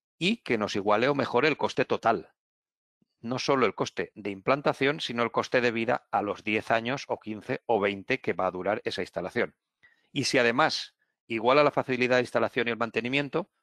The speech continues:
quiere decir que los instaladores, cualquier instalador que haya trabajado con H F Cs, puede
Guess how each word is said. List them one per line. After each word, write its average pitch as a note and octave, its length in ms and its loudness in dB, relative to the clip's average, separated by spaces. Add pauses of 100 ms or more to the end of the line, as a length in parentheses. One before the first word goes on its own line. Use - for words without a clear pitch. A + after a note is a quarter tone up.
quiere A2 160 0
decir B2 160 -2
que G#2+ 140 -2
los F#2+ 120 -6
instaladores, G#2 720 -2 (180)
cualquier G#2 440 -2
instalador A#2 460 0
que A2+ 100 -2
haya A2+ 120 2
trabajado G#2+ 440 0
con - 160 -6
H G#2 200 -2
F G2 160 -6
Cs, - 320 -2 (400)
puede C#3 400 2